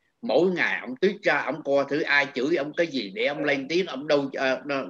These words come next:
tranh cãi với người ta. Cho nên cái thì giờ nó không có. Một vị tổng thống đó, thì giờ rất là hiếm hoi. Mà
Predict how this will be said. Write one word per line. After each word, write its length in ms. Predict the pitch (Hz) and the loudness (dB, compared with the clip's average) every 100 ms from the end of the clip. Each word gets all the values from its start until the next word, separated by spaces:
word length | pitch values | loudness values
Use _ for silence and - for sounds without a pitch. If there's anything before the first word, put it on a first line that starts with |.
| 160 214 | -6 -2
tranh 200 | 156 135 | 0 0
cãi 260 | 107 139 | 0 0
với 140 | 170 160 | -2 -4
người 160 | 117 | -4
ta. 240 | 107 123 - - - - | -4 -6 -6 -20 -10 -2
Cho 100 | 175 | 0
nên 140 | 185 | 0
cái 160 | 180 196 196 | -4 -6 -4
thì 120 | 123 | -6
giờ 320 | 120 120 107 127 | -2 -2 -2 -6
nó 60 | |
không 180 | 160 165 | -12 -12
có. 260 | 170 196 220 | -10 -10 -10
Một 180 | - 113 | -8 -6
vị 120 | 120 | -6
tổng 260 | 123 120 151 | -6 -6 -6
thống 240 | 180 214 | -6 -6
đó, 60 | 220 - | -10 -8
thì 140 | 131 120 | -4 -2
giờ 240 | 117 107 | 0 -2
rất 200 | 120 - | -4 -6
là 80 | 110 | -6
hiếm 200 | 113 165 | -6 -8
hoi. 240 | 160 139 127 - - - | -4 -4 -4 -10 -20 -16
Mà 120 | - | -10